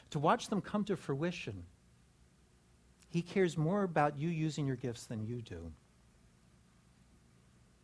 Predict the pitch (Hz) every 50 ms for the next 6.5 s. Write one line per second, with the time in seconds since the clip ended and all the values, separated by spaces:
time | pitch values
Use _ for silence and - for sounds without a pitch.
0 | _ - - - - - 156 135 - 185 185 185 185 175 147 - 147 131 - 185
1 | 180 170 151 147 135 - 147 143 147 151 127 - - - - 160 165 156 139 123
2 | 120 123 - - 190 180 170 170 165 156 - - - - 90 87 87 - - -
3 | - - - - - - _ - - - - - - _ - - - - - -
4 | - - - - - - - - 143 147 135 143 170 196 226 214 165 165 170 165
5 | - - 151 - - - 165 160 156 - - 156 131 135 139 143 139 160 151 143
6 | 139 135 - - 139 123 123 127 - -